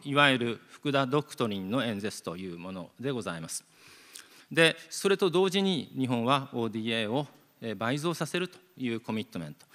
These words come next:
ですから、オーディーエー、えー、によって経済に協力するとともに、そういう関係を通して心と心が触れ合う関係を作んなきゃいけないという認識ができたと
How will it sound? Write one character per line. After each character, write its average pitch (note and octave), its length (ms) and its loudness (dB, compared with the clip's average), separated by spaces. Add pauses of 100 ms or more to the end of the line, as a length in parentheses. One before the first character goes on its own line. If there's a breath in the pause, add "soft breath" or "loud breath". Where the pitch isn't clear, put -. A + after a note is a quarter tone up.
(220 loud breath)
で B2 60 -10
す - 60 -16
か C3 80 -2
ら、 C3+ 80 0
オ D#3+ 140 0
ー D3 40 -4
デ D#3 60 -6
ィ E3 120 -2
ー E3+ 160 4
エ - 20 2
ー、 A#2+ 80 -6 (340 loud breath)
え C3 600 2
ー、 C3 40 -6
に C#3+ 100 0
よ C#3 100 0
っ - 20 -4
て - 220 -2
経 C#3 180 -2
済 A#2+ 380 0
に D#3 220 -2
協 C#3+ 220 0
力 C3 180 -4
す - 120 -8
る C3 80 -2
と A#2+ 140 -6
と D#3 120 -6
も F3+ 160 0
に、 A#2+ 240 0
そ G3+ 240 0
う G3+ 60 2
い G3+ 200 -2
う D#3+ 60 -12 (260)
関 G#3 260 -4
係 G#3 200 -4
を G3+ 120 -2
通 G#3 200 -4
し - 100 -6
て B2+ 180 0
心 D#3 340 -2
と C3+ 120 -4
心 D#3+ 320 -2
が C3 100 0
触 C#3 140 -6
れ D3+ 100 2
合 E3 120 4
う - 40 0
関 A2+ 220 -4
係 G#2+ 60 -6
を G2+ 40 -4
作 - 200 -6
ん A#2 40 0
な A2+ 100 -2
き - 80 -8
ゃ - 20 -4
い F2+ 60 -6
け B2 100 -2
な D#3 120 2
い C#3+ 60 -2
と - 80 -8
い G#2 60 -6
う G2 60 -8
認 F#2+ 140 -8
識 - 220 -14
が A2+ 220 -2 (320 loud breath)
で A2 120 -6
き - 120 -12
た F#2 100 -8
と - 180 -14